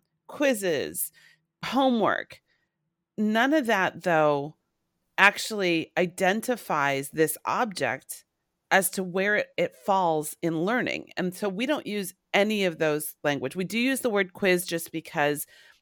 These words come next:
that is a technical, uh, object in the Canvas learning system. So we call it a checkpoint quiz, and it just behaves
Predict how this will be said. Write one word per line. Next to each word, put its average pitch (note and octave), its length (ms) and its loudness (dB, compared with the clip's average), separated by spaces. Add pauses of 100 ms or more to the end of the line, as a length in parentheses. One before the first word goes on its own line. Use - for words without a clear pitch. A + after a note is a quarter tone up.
that D#3 180 6
is D#3+ 160 2
a D3+ 80 0
technical, D3+ 960 0 (580)
uh, C3 200 2 (100)
object E3 540 6
in D#3+ 180 0
the C#3+ 60 -4
Canvas C#3+ 580 -2
learning E3+ 360 2
system. C3 520 -8 (240)
So - 160 -2
we D3+ 100 -2
call D#3 280 2
it C#3+ 80 0
a D3 80 0
checkpoint - 520 -4
quiz, C#3 380 2
and D3+ 100 -2
it C#3+ 120 -4
just - 240 -8
behaves E3 720 2